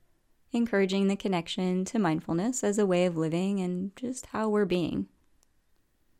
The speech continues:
As we go deeper into a connection with ourselves and all that's around us, bringing awareness into these connections is a valuable part of the process. At the end of the Breaking Cycles,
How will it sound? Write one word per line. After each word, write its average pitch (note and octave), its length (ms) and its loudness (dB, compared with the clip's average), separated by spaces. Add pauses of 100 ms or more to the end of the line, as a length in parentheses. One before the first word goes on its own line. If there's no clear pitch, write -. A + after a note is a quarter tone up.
(120)
As G#3 140 -2
we A3 160 6
go B3 180 4
deeper G#3 480 0
into E3+ 360 -2
a E3+ 60 -2
connection F3 500 -2
with D#3 160 -4
ourselves G#3 680 -6 (120)
and F3+ 400 0
all D#3 180 -2
that's - 220 -8
around F3+ 320 0
us, G#3 300 -6 (880)
bringing A#3+ 300 6
awareness F#3 600 0
into F3 260 -2
these E3+ 180 -2
connections G#3+ 760 -2
is A3+ 120 2
a A3+ 60 2
valuable F3+ 420 0
part E3 260 -2
of E3+ 40 -2
the F3 60 -4
process. - 680 -6 (1300)
At G#3+ 140 -2
the A#3 160 4
end B3+ 160 4
of D#4+ 80 -4
the C#4 80 4
Breaking F3+ 360 0
Cycles, E3+ 520 -4